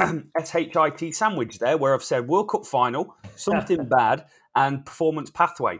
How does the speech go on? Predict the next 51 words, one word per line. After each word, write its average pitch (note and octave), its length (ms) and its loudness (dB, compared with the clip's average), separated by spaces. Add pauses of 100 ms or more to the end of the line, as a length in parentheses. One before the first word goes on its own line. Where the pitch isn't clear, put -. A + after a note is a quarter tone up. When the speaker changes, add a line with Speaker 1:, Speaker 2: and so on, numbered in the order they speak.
Speaker 1:
and B2+ 140 -4
then C#3 180 -2
you C3+ 80 -6
just - 220 -10
kind C#3+ 160 0
of C3 60 -8
squash - 360 0
the C#3+ 80 -10
bad D3+ 200 2
news D#3+ 200 -2
in E3+ 120 0
the F#3+ 60 -6
middle. B3+ 300 -8 (560)
Speaker 2:
Absolutely, A#2 600 -2
yeah. C3+ 140 4
Didn't A2 220 -2
want A2+ 100 -2
to G#2+ 60 -4
be A2+ 100 -4 (140)
either C#3+ 160 -2
of F#2+ 80 -2
them F#2 100 -4
slices F2+ 360 -4
of F2 100 -10
bread, A2 280 -2
but, F#2+ 240 -6
uh, G#2+ 100 2
you've G#2 220 -6
summed A#2+ 220 -6
it A2+ 60 -4
up G#2+ 100 -2
absolutely A2+ 380 0
right. G#2 320 -2
Yeah, C#3+ 220 0 (200)
some F3+ 240 -2
good A#2+ 220 2
things A#2 200 -4
to G2+ 80 -16
talk A#2+ 280 0
about, D3 260 -2
some D3 260 -10
really E3 360 -2
good F#2 240 -4
things F2 180 -12
to - 60 -20
talk A2+ 180 -2
about D2+ 180 -8
from F#2 140 -14
a - 20 -12
certain F2 280 -8
perspective, - 580 -10